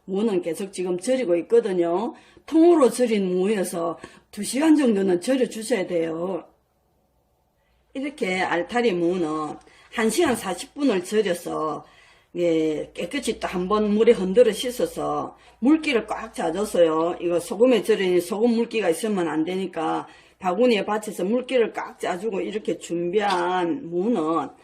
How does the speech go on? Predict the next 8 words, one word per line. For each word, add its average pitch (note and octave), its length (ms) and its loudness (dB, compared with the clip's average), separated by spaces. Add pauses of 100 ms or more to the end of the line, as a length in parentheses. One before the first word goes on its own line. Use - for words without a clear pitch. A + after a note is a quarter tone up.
(320)
이렇게 G#3+ 220 -2
조금 C4 460 -2
큰 E4 320 6
알타리는, F3 640 0 (680)
알타리가 G#3 520 -2
한 A#3+ 220 -2
단을 F3 420 2
사다 G3+ 580 -6